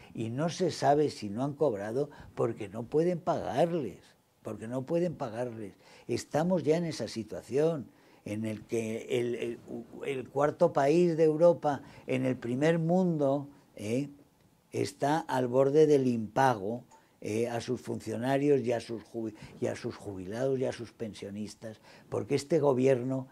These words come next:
está gastando lo que está gastando, se está endeudando como se está endeudando,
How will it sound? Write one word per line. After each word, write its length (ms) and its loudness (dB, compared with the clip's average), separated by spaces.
está 360 -2
gastando 640 0
lo 120 2
que 40 -2
está 220 -4
gastando, 580 -4
se 80 -10
está 240 -6
endeudando 640 0
como 220 -10
se 80 -16
está 160 -12
endeudando, 720 -8